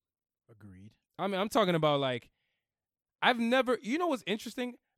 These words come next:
Speaker 2: And I was thinking about this when I heard the album, 'cause it's like, I've never heard so much guitar,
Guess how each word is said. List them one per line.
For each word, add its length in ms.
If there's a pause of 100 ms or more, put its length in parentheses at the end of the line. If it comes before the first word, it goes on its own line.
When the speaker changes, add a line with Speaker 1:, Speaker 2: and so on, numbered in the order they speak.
Speaker 2:
And 140
I 20
was 140
thinking 160
about 200
this 160
when 140
I 80
heard 240
the 60
album, 440
'cause 200
it's 120
like, 200
I've 160
never 300
heard 300
so 360
much 440
guitar, 680